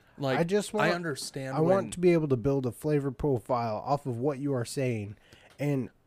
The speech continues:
Speaker 1: Y-
Speaker 2: I get it on the nose. With this Boulevard, I get it on the nose. It is heavy on the nose. It smells like I'm sniffing Hershey's chocolate
Speaker 1: and,
Speaker 2: syrup.
Speaker 1: and, and you get it on the exhale as well. So
Speaker 2: But it's so goddamn bitter. Like,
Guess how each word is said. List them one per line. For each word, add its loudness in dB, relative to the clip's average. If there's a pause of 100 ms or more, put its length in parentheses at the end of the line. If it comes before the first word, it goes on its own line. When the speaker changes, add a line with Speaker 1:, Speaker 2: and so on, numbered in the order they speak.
Speaker 1:
Y- -10
Speaker 2:
I 2
get 6
it 8
on 6
the 4
nose. 4 (140)
With 0
this 0
Boulevard, 2
I -4
get 2
it 2
on 4
the 2
nose. -4 (400)
It 2
is 0
heavy -4
on -12
the -12
nose. -18 (340)
It -2
smells 2
like 0
I'm -2
sniffing -4
Hershey's -6
chocolate -2
Speaker 1:
and, -4
Speaker 2:
syrup. 0
Speaker 1:
and, -4
and -2
you -8
get -2
it -4
on -4
the -8
exhale -8 (100)
as -6
well. -4 (380)
So 0
Speaker 2:
But -2
it's -6
so 0
goddamn 4
bitter. 2
Like, 0